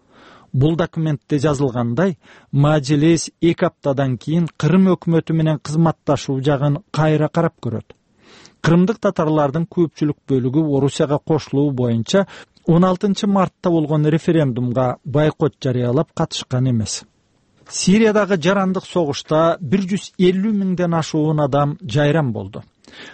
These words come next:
Баш кеңсеси Лондондо жайгашкан Сириядагы адам укуктарына байкоо салчу уюмдун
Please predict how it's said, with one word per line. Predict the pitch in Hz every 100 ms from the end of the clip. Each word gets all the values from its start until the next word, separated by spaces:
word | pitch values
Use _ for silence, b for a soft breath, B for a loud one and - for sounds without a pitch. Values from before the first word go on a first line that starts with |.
| B
Баш | 123 165 196 -
кеңсеси | 196 160 139 - 123
Лондондо | 123 139 185 165 160 147 147 143
жайгашкан | 123 131 120 104 - 185 175 110 B B B
Сириядагы | - 180 196 185 190 180 190 -
адам | 165 165 185
укуктарына | 180 - 175 170 175 170
байкоо | 143 170 - 165
салчу | 139 170 151 -
уюмдун | 151 156 156 143 143 156